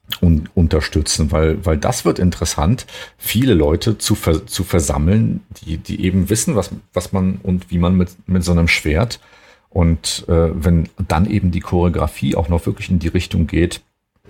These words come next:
dass man eben nicht, nicht diese gaskranken Frettchen, äh, äh, Nummer <laughs> durchzieht, äh, dann, dann wär das, wär das ganz toll. Und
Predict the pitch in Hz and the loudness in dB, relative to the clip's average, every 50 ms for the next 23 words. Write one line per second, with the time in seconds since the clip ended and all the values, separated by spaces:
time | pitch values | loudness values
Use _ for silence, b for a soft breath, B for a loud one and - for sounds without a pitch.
0 | - - 85 82 - - 87 82 - - 90 85 85 85 85 85 - 113 - - | -6 -4 -4 -2 0 0 0 0 2 0 0 2 2 2 2 2 0 -4 -6 -12
1 | - _ _ _ _ _ _ _ _ _ _ _ _ _ _ _ _ _ - - | -20 _ _ _ _ _ _ _ _ _ _ _ _ _ _ _ _ _ -6 0
2 | 98 104 104 - - - 98 92 107 - - 95 80 85 78 - 80 80 90 - | 0 0 0 -2 -6 -2 0 0 0 0 -2 -2 -2 -2 -2 0 0 0 0 -2
3 | - - - 87 80 - 82 - - - - 120 - - - 113 95 87 85 - | -2 -2 -2 0 0 0 -2 -4 -2 -2 -2 -2 -2 -2 2 4 4 4 4 2
4 | 82 80 80 80 78 78 76 - - - - 82 85 85 80 78 78 78 76 69 | 2 2 4 4 2 0 -2 -4 -4 -4 -2 0 2 2 2 2 2 0 0 0
5 | 82 85 82 82 80 80 80 80 78 78 78 - - - 101 104 - - B B | 2 2 4 4 4 4 4 4 2 2 0 -2 -2 -2 -2 -2 -2 -8 B B
6 | B B B B B B 80 B - 82 82 82 80 80 71 - _ _ - 76 | B B B B B B -8 B 0 0 2 2 2 0 -2 -8 _ _ -2 -2
7 | 73 76 80 - - - _ - 78 67 65 69 - 73 73 - - - - - | 0 0 -2 -4 -8 -14 _ -6 -4 -4 -2 -2 -2 -2 -2 -2 -6 -10 -14 -16
8 | _ - 71 - - - - - - - - - - 117 107 78 73 - - - | _ -8 -6 -6 -6 -6 -6 -6 -6 -6 -10 -4 0 2 2 2 0 -2 -6 -10
9 | - - - - - _ | -14 -14 -16 -18 -20 _